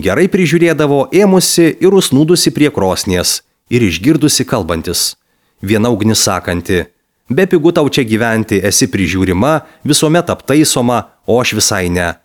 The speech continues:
aš jau turbūt čia nebegyvensiu.“ Antroji sakanti: „Neik, ar tau negaila manęs palikti?“ Pabudusi šeimininkė tą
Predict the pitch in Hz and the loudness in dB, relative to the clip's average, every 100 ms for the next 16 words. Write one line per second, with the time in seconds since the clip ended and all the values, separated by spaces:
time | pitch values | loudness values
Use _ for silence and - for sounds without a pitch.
0 | _ - 165 165 151 120 110 135 - 113 | _ -4 0 2 2 0 0 -2 0 -2
1 | 98 95 87 87 82 80 - - _ _ | -2 -2 -2 -4 -4 -4 -6 -8 _ _
2 | _ _ - 90 120 143 - 123 - 85 | _ _ -8 -2 0 0 0 -2 -2 -4
3 | - 90 78 _ _ _ 143 196 104 - | -2 -4 -4 _ _ _ 2 2 0 -6
4 | _ - 139 180 170 139 120 175 135 113 | _ -8 -4 -2 0 0 2 2 2 0
5 | 123 127 92 92 135 - 85 - _ _ | 0 -2 -2 0 -2 -2 -6 -6 _ _
6 | _ _ - 95 175 190 - - 98 92 | _ _ -6 -2 2 0 0 -2 0 2
7 | 135 156 151 139 - _ 147 | 2 2 0 -2 -4 _ -6